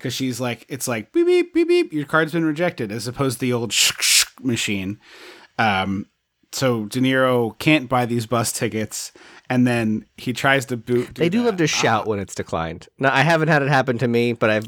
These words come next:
Speaker 2: I've been in a restaurant <laughs> where it's always like, "Your car was declined. Decline. It was a declined card over here."
Speaker 1: Really? The only time this ever happened to me, the person was like, "Hey, I'm so very sorry, but, um, do you happen to have another card I could try?"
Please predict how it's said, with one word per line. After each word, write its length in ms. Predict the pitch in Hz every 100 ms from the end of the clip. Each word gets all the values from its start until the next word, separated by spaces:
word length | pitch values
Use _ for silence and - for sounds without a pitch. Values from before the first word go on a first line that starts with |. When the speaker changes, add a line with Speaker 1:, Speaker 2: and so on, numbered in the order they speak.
| 123
Speaker 2:
I've 220 | 117 131
been 180 | 131 123
in 100 | 113
a 60 |
restaurant 520 | 107 107 - 120 117
<laughs> 0 |
where 80 | -
it's 100 | 139
always 200 | 135 123
like, 180 | 131 - - - -
"Your 100 | 208
car 140 | 247
was 80 | 247
declined. 800 | 240 - 220 220 233 247 262 - - - - - - -
Decline. 440 | - 165 196 196 208
It 80 | 196
was 120 | 185
a 100 | 196
declined 440 | 170 214 214 220
card 280 | - 202 202
over 200 | 226 226
here." 420 | 214 240 247 247 240 _ _ _ _ - -
Speaker 1:
Really? 440 | 139 139 170 359 330
The 140 | 202
only 220 | 175 247
time 220 | - 277
this 140 | 233 170
ever 200 | 165 175
happened 300 | 156 156 165
to 60 | 151
me, 140 | 139
the 100 | 127
person 420 | 123 139 143 143
was 180 | 131 110
like, 300 | 117 107 - _ - _ _
"Hey, 160 | - -
I'm 140 | 1077 -
so 240 | - -
very 240 | - - -
sorry, 360 | - - - -
but, 180 | - - -
um, 220 | - - -
do 120 | -
you 100 | -
happen 280 | - - -
to 60 | -
have 140 | -
another 240 | - - -
card 280 | - - -
I 80 |
could 160 | - -
try?" 500 | - - - - -